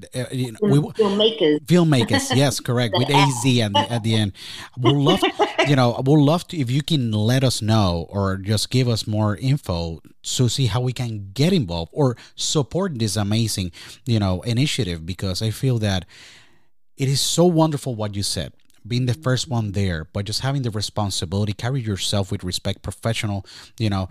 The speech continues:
Speaker 2: Right.
Speaker 1: just conduct yourself, how you can talk to an executive and what things they're
Speaker 2: Right.
Speaker 1: looking for, how you can, you know, at the end of the day, we're a product of the shelf. And I don't like to say that sometimes, but it is the truth when you're definitely looking for, uh, a job or a career,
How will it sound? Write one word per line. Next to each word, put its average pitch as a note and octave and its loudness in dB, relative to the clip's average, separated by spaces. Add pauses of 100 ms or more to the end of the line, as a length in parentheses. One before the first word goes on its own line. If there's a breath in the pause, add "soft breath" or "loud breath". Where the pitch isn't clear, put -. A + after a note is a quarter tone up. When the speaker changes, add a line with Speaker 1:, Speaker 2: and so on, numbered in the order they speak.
(140)
Speaker 2:
Right. E3 2
Speaker 1:
just C3+ 0
conduct A#2+ -2
yourself, A2 -2
how D#3 -4
you C3+ -4
can G2+ -4
talk A2 -6
to - -8
an G2 -4
executive G2 -6
and G2+ -10
what D3 -6
things A2 -2
they're F2+ 0
Speaker 2:
Right. F2 -2
Speaker 1:
looking G2+ 0
for, G2 -6
how E3+ -8
you D3 -6
can, G2+ -8 (340 loud breath)
you A#2+ 2
know, F#2+ -2 (400 soft breath)
at B2+ -4
the A#2+ 0
end F3 2
of D#3+ -2
the B2+ -2
day, B2 2
we're A#2+ 0
a B2 -4
product A#2+ -2
of G2 -8
the G2 -2
shelf. A2+ -4
And G#2 -6
I B2+ 0
don't C3+ 0
like C#3 -2
to B2 -6
say C3+ -2
that A#2+ -4
sometimes, A2+ -4
but A2+ -6
it A2+ -2
is A2+ -4
the A2 -8
truth D#3+ -2
when A2 -2
you're G#2 -2
definitely A2 -2
looking G#2 -4
for, G2+ -6 (320 loud breath)
uh, F#2+ -4
a A2 -10
job A2 -2
or G2+ -4
a G2 -6
career, G#2+ 0